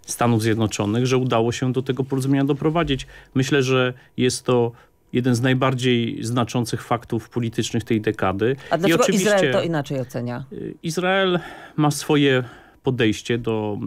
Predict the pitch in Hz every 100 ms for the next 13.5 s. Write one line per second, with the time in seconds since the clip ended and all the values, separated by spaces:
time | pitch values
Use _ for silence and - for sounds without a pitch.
0 | 110 104 107 110 - 98 - 113 110 92
1 | 95 98 113 - - - 113 110 117 110
2 | 113 107 107 - - - - - 104 104
3 | 120 123 127 120 127 123 123 117 101 -
4 | - 110 - 110 110 107 95 - - 123
5 | 113 113 110 120 117 117 - 117 123 131
6 | - 123 113 110 - - 120 117 127 117
7 | 117 - 123 110 120 117 - 117 110 107
8 | 117 110 110 113 - 113 113 120 120 135
9 | 131 - 147 131 113 110 101 95 - -
10 | - - - 151 165 147 165 175 175 160
11 | 175 175 - 156 170 156 156 151 156 151
12 | 151 151 151 151 151 175 160 139 131 123
13 | 127 123 120 117